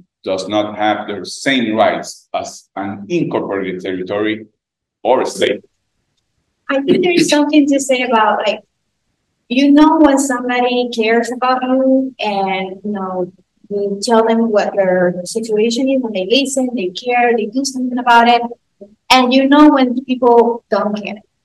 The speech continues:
Speaker 1: Mm-hmm.
Speaker 2: And I've been involved in some efforts with Congress talking about different things related to Puerto Rico. And I don't feel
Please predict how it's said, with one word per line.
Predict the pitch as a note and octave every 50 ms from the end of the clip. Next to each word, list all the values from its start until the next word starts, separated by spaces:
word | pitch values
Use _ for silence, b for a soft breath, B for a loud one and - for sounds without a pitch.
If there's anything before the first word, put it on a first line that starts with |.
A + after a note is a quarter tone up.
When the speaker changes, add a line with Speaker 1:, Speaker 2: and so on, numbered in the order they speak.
| _ -
Speaker 1:
Mm-hmm. | B2+ - - -
Speaker 2:
And | A#3+ A#3
I've | A#3 A#3+ A#3
been | C4+ D4 D4+ D4 D4
involved | D4 C#4+ C4+ B3+ B3 A#3+ B3 B3 B3
in | A#3+ A#3
some | - - A3 G#3+ -
efforts | G#3 A#3 A#3 - D#4 D#4 D#4+ D#4+ E4 - - - - - - -
with | - - _ -
Congress | A3+ A#3 A#3 C4 C#4 F4 F4+ - - - - _ _ _ -
talking | A3 G#3 G#3 A3 A#3 A#3
about | A#3 A#3 A3+ A3 G#3+ G#3+ G#3+ G#3+ G#3+ - _ _ _
different | - A3 A3 A#3 B3+ B3
things | B3 C4+ C#4 D4 D4 D4 - - -
related | C4 B3 A3+ A3 A#3 A#3
to | A#3+ A#3
Puerto | A#3 A#3 A3+ A3+ A#3+
Rico. | A#3 A#3+ D#4 D#4 D4+ C#4+ B3+ A#3 - - - - _ _ _ _ _ _ _ -
And | A3 A#3 A#3 A#3 A#3 A3+ A3+ A#3 A#3 A#3 - - - - - _ -
I | - A3+ A#3
don't | B3+ C#4+ C#4 C#4 C4+
feel | - C4+ C4 C4 A#3+ A#3 A3 G3+ E3+ - - E3+ F3 -